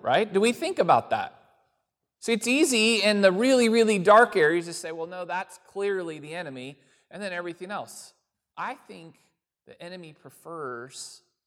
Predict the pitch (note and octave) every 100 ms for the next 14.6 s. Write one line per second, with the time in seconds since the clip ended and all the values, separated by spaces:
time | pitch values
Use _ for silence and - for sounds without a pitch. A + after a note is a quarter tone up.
0 | _ _ _ A2+ A2+ A2+ A2 G#2+ A2 F2+
1 | _ _ _ _ _ _ _ _ _ _
2 | _ _ _ _ _ - G3+ D#4+ D4+ D3+
3 | D#3+ G3+ E3+ C#3+ - D3+ - F#3+ F#3+ D3+
4 | C#3 C#3+ C3+ _ _ C4+ F#3+ A#2 - C3
5 | B2 G#2+ - - A#2 A2 G#2+ G#2+ C3 C#3
6 | C3 C3+ A#2+ A#2 - C#3 - D3 G3+ B2+
7 | A#2 G#2+ F#2+ - C#3+ G#3 G#3+ - - -
8 | - - G#3+ A3 F3+ - F#3+ E3 F3+ B3
9 | A#3+ - A#3+ A#3 G3+ F#3 A#3+ A#3+ A#3 G#3
10 | A3 G3+ F#3+ G3 - - F#3+ D#3+ B2+ -
11 | E3 C#3+ D#3+ D#3 D3+ C3+ F#2+ _ _ _
12 | _ _ _ _ _ _ _ _ _ _
13 | _ _ _ _ - E3+ C#3+ F3 F3 D#3
14 | - - G3 E3+ C#3+ F#2